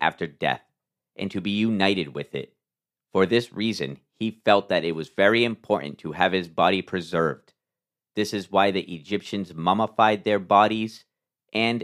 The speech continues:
excelled in embalming them. The pharaohs went even a step further, Mister Fakhri explains. The Egyptians also made statues and placed them in tombs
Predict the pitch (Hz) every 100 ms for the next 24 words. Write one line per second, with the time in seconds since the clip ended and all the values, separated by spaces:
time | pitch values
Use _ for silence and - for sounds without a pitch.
0 | - 92 - - 95 107 98 _ 98 95
1 | 98 82 87 90 80 67 65 67 _ _
2 | _ _ _ _ _ _ _ - - 110
3 | 117 120 104 110 104 - 107 95 92 85
4 | - - 113 - _ 110 104 80 80 85
5 | - 80 - 85 - 82 80 78 - 90
6 | 85 92 104 - _ _ _ _ _ _
7 | _ 90 82 80 110 110 - 127 - -
8 | - 104 107 107 101 95 92 - - 85
9 | - - 71 69 - _ _ _ - 90
10 | - 104 107 - 87 87 87 - 92 82
11 | 73 73